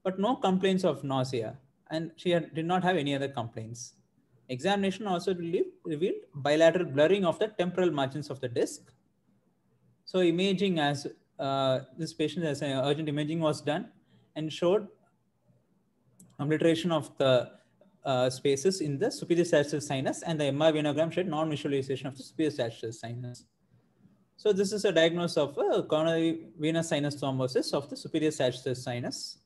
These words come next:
There's another case, which is a thirty-two-year-old male who's,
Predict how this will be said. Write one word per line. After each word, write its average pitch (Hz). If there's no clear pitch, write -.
There's 160
another 180
case, 196
which 196
is 185
a -
thirty-two-year-old 190
male 165
who's, 156